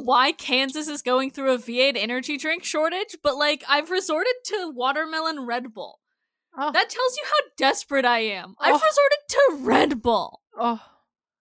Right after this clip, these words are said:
Speaker 2: Anyway, let's fucking crack this baby open, shall we? <laughs>
Speaker 1: We shall.
Speaker 2: It doesn't even have a nice,
Speaker 1: It
Speaker 2: like,
Speaker 1: wasn't even that
Speaker 2: click
Speaker 1: nice,
Speaker 2: sound. Yeah,
Speaker 1: man.
Speaker 2: exactly.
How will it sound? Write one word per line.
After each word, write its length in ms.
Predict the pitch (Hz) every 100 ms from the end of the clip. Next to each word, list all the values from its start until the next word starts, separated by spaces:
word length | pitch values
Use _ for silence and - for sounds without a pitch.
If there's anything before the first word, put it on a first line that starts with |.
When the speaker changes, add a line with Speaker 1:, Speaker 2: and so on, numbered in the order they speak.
| _ _ _ _ _ _
Speaker 2:
Anyway, 680 | 311 415 370 262 220 214 220 _
let's 120 | - -
fucking 280 | 440 480
crack 240 | - 427 440
this 160 | 440
baby 320 | - 381 349 330
open, 300 | 403 302 262
shall 300 | 311 302 311
we? 140 | 453 440
<laughs> 60 | 960 - _
Speaker 1:
We 100 | 220
shall. 460 | 202 220 208 214 285 - - - _ - - _ _ _ _ _ _ _ _ -
Speaker 2:
It 80 | 508 679
doesn't 160 | 659 -
even 160 | 466 - 415
have 160 | 381
a 160 | 370 339
nice, 360 | 294 302 339 320
Speaker 1:
It 60 |
Speaker 2:
like, 160 | 262 254
Speaker 1:
wasn't 320 | 302 302 311
even 280 | 302 262 240
that 40 |
Speaker 2:
click 200 | 262 262
Speaker 1:
nice, 180 | 175 185
Speaker 2:
sound. 520 | 247 226 214 233 226 220
Yeah, 280 | 202 302
Speaker 1:
man. 100 | - -
Speaker 2:
exactly. 840 | 359 349 339 _ 277 269 226